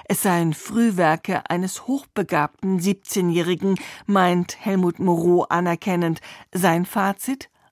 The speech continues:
Eines ist klar. Johann Sebastian Bach hat nicht allzu klein angefangen. Klein, aber stabil sei die Welt der klassischen Musik,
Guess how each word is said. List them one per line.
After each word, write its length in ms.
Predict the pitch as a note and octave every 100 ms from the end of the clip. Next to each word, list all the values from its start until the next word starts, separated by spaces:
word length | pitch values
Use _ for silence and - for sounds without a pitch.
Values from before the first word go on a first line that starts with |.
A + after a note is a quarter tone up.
| -
Eines 380 | G3 F3 E3
ist 200 | - -
klar. 260 | - - - - - - -
Johann 280 | G3 F#3+
Sebastian 440 | F3 E3 E3+ F#3+ E3+
Bach 240 | A3+ A#3+ - -
hat 260 | A#3+ -
nicht 400 | A#3+ A#3 - -
allzu 460 | - G3+ - - A#3
klein 580 | - - F#3+ D#3+ C#3 -
angefangen. 880 | - D#3+ E3 D#3+ - D3+ C#3 G#2+ - _ _ - - - -
Klein, 540 | G#3 F#3 F3+ F3 E3
aber 400 | - E3 D#3 D#3 -
stabil 800 | - F3 D#3 - A3+ G#3+ E3
sei 180 | D#3+ D3+
die 140 | D#3 D#3+
Welt 180 | E3
der 100 | F3+
klassischen 500 | E3 G3 F3+ F#3+ -
Musik, 340 | G3 F3 G3+